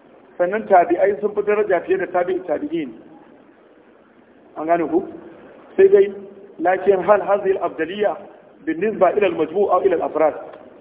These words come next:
Shin wannan fifikon lura da sahabbai ne a dunkule? A ce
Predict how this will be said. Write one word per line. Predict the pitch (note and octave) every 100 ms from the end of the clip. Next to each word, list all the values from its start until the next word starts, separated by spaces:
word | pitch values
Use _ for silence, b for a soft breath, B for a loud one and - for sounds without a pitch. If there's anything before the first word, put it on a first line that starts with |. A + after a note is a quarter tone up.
| - - - -
Shin | G#3
wannan | G#3+ B3+ G#3
fifikon | G#3+ G#3 G#3+ F#3 C3 - - - - - - - -
lura | D#3+ F3 F3+ A#3
da | G#3 D#3+ - - - - _
sahabbai | F#3 D#3+ D#3+ G#3+
ne | G#3
a | E3
dunkule? | F3 F3 F3 F3 G#3+ - - - - - - - _ _ - - - _ -
A | D#3+
ce | A3+